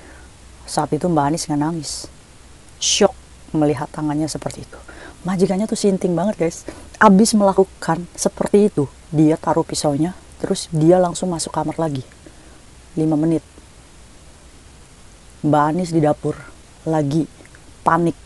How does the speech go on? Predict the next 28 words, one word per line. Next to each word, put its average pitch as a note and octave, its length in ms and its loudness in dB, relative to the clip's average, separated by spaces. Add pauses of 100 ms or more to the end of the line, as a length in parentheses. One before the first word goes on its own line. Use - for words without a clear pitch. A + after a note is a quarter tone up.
(200)
gimana D#3+ 480 2
ini C#3+ 240 2
jarinya D3 400 0
nih? C3+ 120 -10 (200)
Ngerocos E3 360 0
terus F3+ 200 2
nih, E3+ 160 2
guys, - 160 -2
darahnya. D3+ 360 -2 (480)
Akhirnya F#3 320 2
Mbak E3+ 160 2
Anis E3 160 -2
itu F#3+ 160 0
nemu F3+ 400 2 (240)
handuk F3+ 400 4
lap E3+ 240 2 (160)
di D#3+ 120 2
situ, D3+ 360 -2 (120)
di, D#3+ 280 6 (480)
di - 80 4
dapur. E3 360 0 (1040)
Dia E3+ 200 6
ambil F3+ 320 6
handuknya, D3+ 480 -2 (400)
dia D#3 160 2
bungkus F#3+ 480 4
tangannya, D3 320 0 (960)
dibungkus. E3+ 560 -2